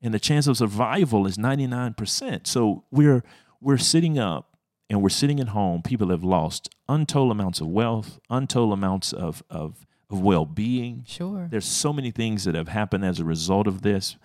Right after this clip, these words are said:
Speaker 1: And people are sitting up wanting information that empowers them to be able to feel like they can move about, because it doesn't make sense on its face. It's kinda
Speaker 2: <laughs>
Speaker 1: like, they, I'm serious,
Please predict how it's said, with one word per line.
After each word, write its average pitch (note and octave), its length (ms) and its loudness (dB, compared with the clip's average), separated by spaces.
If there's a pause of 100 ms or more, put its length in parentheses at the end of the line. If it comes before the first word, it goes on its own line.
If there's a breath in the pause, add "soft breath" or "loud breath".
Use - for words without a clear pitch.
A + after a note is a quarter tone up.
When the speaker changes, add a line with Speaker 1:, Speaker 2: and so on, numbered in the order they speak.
(440 soft breath)
Speaker 1:
And F#2 500 2
people C3 240 2
are G#2+ 60 0
sitting A2 300 -4
up - 140 -4
wanting G2+ 800 -4
information F2+ 1040 -2 (600)
that F#2 420 2 (160)
empowers A2+ 800 0
them F2+ 260 0
to G#2 120 -4
be G2+ 180 2
able F#2+ 160 0
to E2+ 80 2
feel - 200 0
like F2 220 2
they G2 140 0
can F2+ 160 -2
move F2+ 240 2
about, E2 420 -2
because G#2 380 2
it G2 100 0
doesn't C#3+ 340 4
make A#2+ 200 -2
sense - 480 -2 (100)
on G#2 160 0
its E2 140 -4
face. - 640 -4
It's A3+ 140 -6
kinda - 240 -6
Speaker 2:
<laughs> A2 140 -4
Speaker 1:
like, G2 120 -4 (520 loud breath)
they, C3 260 -2
I'm C3 160 0
serious, F3 600 4